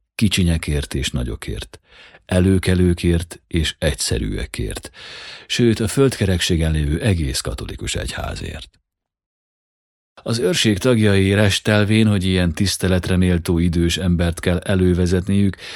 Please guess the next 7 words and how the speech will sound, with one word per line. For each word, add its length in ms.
megengedték, 840
hogy 260
szamárháton 960
tegye 260
meg 180
a 80
városigazútat. 1200